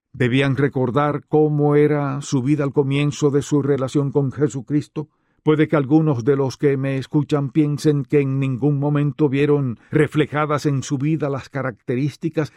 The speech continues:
que hemos mencionado. Si ese es su caso, siento decirle que se perdió algo muy importante. Si nunca sintió ese entusiasmo y ese fervor por Cristo, si nunca tuvo ese deseo de conocerlo más,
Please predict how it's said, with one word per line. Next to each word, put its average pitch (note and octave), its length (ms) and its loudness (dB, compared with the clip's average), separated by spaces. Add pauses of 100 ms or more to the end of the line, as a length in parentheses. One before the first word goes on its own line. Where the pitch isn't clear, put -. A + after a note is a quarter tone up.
que D3 140 4
hemos D#3+ 260 2
mencionado. G3 760 0
Si B2+ 340 -2
ese D3+ 400 -2
es C#3 140 -6
su G#3+ 160 -4
caso, G#3+ 480 0 (280)
siento F3 480 -2
decirle A#3 880 0
que D#3+ 220 2
se D#3+ 200 0
perdió F3 420 0
algo A#3+ 240 0
muy G3 200 2
importante. A3 720 -4 (340)
Si - 180 0
nunca D4 340 0
sintió G#3 800 2
ese F3 220 0
entusiasmo D3 960 -2
y C#3+ 80 0
ese E3 180 0
fervor B2 540 -2
por C3 240 -4
Cristo, G#3+ 580 -2
si F3 220 0
nunca C4 320 -2
tuvo A#3+ 260 -2
ese G#3 220 0
deseo G#3+ 420 0
de F#3 100 -2
conocerlo D3+ 600 -2
más, G#3 340 0